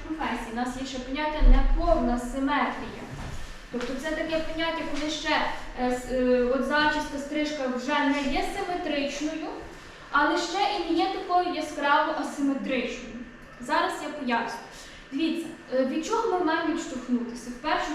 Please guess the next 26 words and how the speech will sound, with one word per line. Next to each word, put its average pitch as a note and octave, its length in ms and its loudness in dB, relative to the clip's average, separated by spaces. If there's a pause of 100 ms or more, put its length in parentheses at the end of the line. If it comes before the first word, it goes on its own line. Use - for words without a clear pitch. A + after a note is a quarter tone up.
чергу, B3 400 0
щоб A#3+ 120 -4
зрозуміти, C#4 680 -4
чи C4+ 80 -2
в B3 60 -2
нас D4 300 2 (300)
є C#4+ 120 -4
створена A#3 640 0 (120)
симетрична B3+ 840 -2 (120)
стрижка B3 400 -4
чи B3 160 -4
зачіска, A#3+ 520 2 (120)
чи F4 60 -4 (200)
асиметрична. - 720 0 (600)
Від, - 300 0 (540)
е, B3 320 4
вісі D#4 300 0
симетрії C#4+ 600 -2
в B3 40 -2
зачісті. - 640 -2 (920)
Що D#4 100 -6
таке D4+ 240 -4
вісь F4 260 -4
симетрії C4 440 -2
в A#3+ 40 -2
зачісті? G#3 540 -6